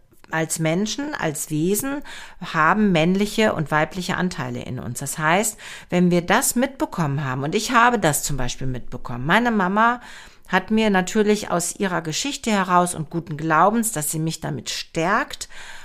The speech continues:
beigebracht, dass Männer nur das eine wollen. Und mein Vater hat das übrigens bestätigt. Als ich Stewardess werden wollte, hieß es immer, wenn du das werden willst, dann musst du mit den Captain, also mit dem Piloten ins Bett gehen, sonst erreichst du nichts.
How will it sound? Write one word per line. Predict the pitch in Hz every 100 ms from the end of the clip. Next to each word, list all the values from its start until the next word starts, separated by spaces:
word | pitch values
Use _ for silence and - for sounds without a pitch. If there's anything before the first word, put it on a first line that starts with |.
| -
beigebracht, | - 165 196 - 208 240
dass | 226 196
Männer | 185 185
nur | 175 156
das | 165 -
eine | 135 131 123
wollen. | 120 120 131
Und | 160
mein | 175 175
Vater | 202 208 214
hat | 180
das | 170 -
übrigens | 175 175 160 -
bestätigt. | 147 - - 135 135 117 - -
Als | 151 165
ich | 165
Stewardess | - - 220 196 196 -
werden | 185 180 175
wollte, | 175 175 185 180 175 - -
hieß | 185 180 185
es | 175
immer, | 151 175 165
wenn | 156 160
du | 156
das | 156 -
werden | 180 208 202
willst, | 202 -
dann | 165
musst | 165 -
du | 165
mit | 160 156
den | 151 151
Captain, | 160 151 - 160 156 -
also | 139 147
mit | 147 156
dem | 147
Piloten | 151 147 151 147
ins | 135 -
Bett | 160 -
gehen, | 160 156
sonst | 143 139
erreichst | 85 135 117 - -
du |
nichts. | 127 107 - -